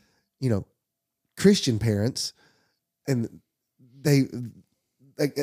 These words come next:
you know, they claim to be saved and their, their family's under this umbrella. We're Christian people, but they don't come to church. And they, they're, I mean, maybe they serve God privately, okay? But here's the deal. Christ loved the church. He died for the church.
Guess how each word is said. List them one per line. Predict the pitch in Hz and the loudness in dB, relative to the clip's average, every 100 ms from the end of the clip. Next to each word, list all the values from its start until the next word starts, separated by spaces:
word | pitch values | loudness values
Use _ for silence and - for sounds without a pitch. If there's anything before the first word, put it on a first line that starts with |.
| 139 | -2
you | 135 | 0
know, | |
they | 113 123 | 2 0
claim | 160 196 226 | 0 2 4
to | 180 | 4
be | 160 | 4
saved | - 185 147 | 4 4 6
and | 135 | 6
their, | 127 | 4
their | - 139 | 4 2
family's | 131 180 190 165 | 4 2 4 4
under | 185 165 | 4 4
this | 165 175 | 4 4
umbrella. | 160 147 165 147 | 2 6 6 6
We're | 135 160 | 2 0
Christian | 185 175 - 131 | 2 2 2 0
people, | 175 190 131 127 - - - - - | 2 2 0 -4 -6 -20 -20 -12 -4
but | 123 | 2
they | 143 | 6
don't | 180 226 | 6 4
come | 196 139 | 4 2
to | |
church. | 107 113 107 123 - - - - - - | 2 0 0 -2 -6 -14 -20 -20 -20 -4
And | 135 127 120 117 113 | 2 4 4 2 0
they, | 139 139 135 | 2 2 2
they're, | 131 135 - - | 0 0 0 -8
I | 139 | -2
mean, | 120 - | -2 -2
maybe | 123 175 214 | 2 4 4
they | 185 160 | 4 4
serve | 175 147 | 4 2
God | 135 139 131 | 4 2 0
privately, | - 101 101 95 123 151 | 0 0 -2 -2 -2 0
okay? | 120 117 117 - - - | -2 0 -2 -2 -16 -6
But | 135 | 2
here's | 180 190 | 4 6
the | 147 | 4
deal. | 160 123 90 - _ _ _ _ - | 4 4 2 -8 _ _ _ _ -6
Christ | 180 214 214 - | 0 0 0 2
loved | 185 160 | 4 4
the | 131 | 2
church. | - 160 160 - | 2 2 2 0
He | 156 | 0
died | 123 123 139 110 | 2 4 2 2
for | 104 | -2
the | 98 | -2
church. | 110 90 - - - | -2 -2 -4 -12 -20